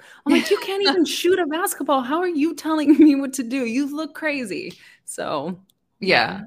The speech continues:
Speaker 2: that's a good point. I mean, true. How many, how many times do you see the, the dads at, like, the baseball game, or the, even, you know, the moms at the baseball games too,
Speaker 1: Yeah.
Speaker 2: the ones that are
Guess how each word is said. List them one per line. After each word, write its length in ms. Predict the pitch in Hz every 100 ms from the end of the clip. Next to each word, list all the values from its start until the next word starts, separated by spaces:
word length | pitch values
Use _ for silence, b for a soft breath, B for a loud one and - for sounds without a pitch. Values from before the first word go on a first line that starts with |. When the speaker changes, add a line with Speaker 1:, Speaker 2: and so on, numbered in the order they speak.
| - 185
Speaker 2:
that's 160 | 175
a 40 | 180
good 160 | 170
point. 160 | 170 -
I 40 |
mean, 200 | 185 175 165
true. 280 | 202 147
How 100 | 160 196
many, 300 | 208 202 -
how 120 | 190
many 260 | 202 196 180
times 360 | 196 175 175
do 100 | 170
you 120 | 165 160
see 600 | - 165 165 156 151 - _
the, 420 | 165 156 147 147 -
the 120 | 160 156
dads 480 | 160 143 147 143
at, 180 | 160 147
like, 280 | 151 147 _
the 100 | 165
baseball 500 | 156 151 - 156 147
game, 380 | 147 143 143 143
or 120 | 143
the, 100 | 147
even, 360 | 131 156 165 135
you 80 | 156
know, 120 | 143
the 80 | 143
moms 320 | 147 165 165
at 100 | 165
the 60 | 165
baseball 380 | 147 143 - 143
games 300 | 139 139 135
too, 260 | 185 175
Speaker 1:
Yeah. 280 | 175 175 160 165
Speaker 2:
the 60 | 170
ones 260 | 160 156 156
that 140 | 165
are 280 | 151 147